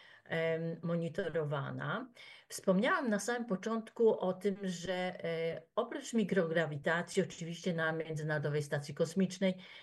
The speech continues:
jest również, e, promieniowanie jonizujące, której, którego dawki są trochę wyższe niż,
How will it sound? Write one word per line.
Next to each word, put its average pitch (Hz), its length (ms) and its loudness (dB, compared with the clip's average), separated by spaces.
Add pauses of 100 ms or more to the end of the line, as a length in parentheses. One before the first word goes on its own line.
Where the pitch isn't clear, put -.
(200)
jest 196 380 4
również, 165 640 0
e, 151 380 0
promieniowanie 170 720 2
jonizujące, 160 840 0
której, 170 720 -2
którego 180 400 4
dawki 151 440 2
są 151 280 0
trochę 143 300 0
wyższe 143 460 0
niż, 147 340 -2